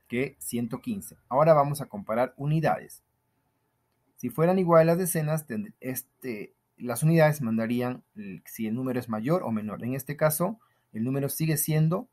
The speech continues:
mayor, porque así lo manda las decenas. Ahora vamos a resolver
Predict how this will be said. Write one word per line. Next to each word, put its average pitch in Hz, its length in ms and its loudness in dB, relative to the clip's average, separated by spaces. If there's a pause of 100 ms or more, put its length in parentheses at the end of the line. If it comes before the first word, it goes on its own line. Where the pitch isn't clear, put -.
(600)
mayor, 107 600 -2 (500)
porque 127 300 -4
así 139 400 -4
lo 120 240 -6
manda 117 320 -2
las 110 240 -2
decenas. - 580 -8 (300)
Ahora 175 240 8
vamos 185 300 8
a 151 40 2
resolver 127 600 -2